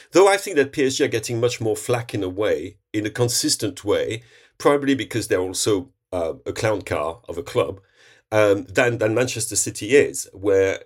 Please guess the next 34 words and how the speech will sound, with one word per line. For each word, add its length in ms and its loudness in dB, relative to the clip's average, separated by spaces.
uh, 60 2
you're 560 4
supposed 580 -2
not 180 -4
only 220 -4
to 160 -6
admire 340 0
them, 160 0
but 140 -10
to 140 -14
love 220 -2
them. 280 -6
And 100 -8
if 140 -16
you 60 -14
don't 300 -4
love 220 -2
them, 240 -10
in 100 -2
a 60 4
way, 280 4
you're 500 0
sacrilegious. 840 -6
And 240 0
if 280 -6
you, 420 -6
uh, 220 0
start 320 -2
saying, 400 0
"Well, 400 2
hold 200 -4
on 100 0
a 60 0
minute." 520 -4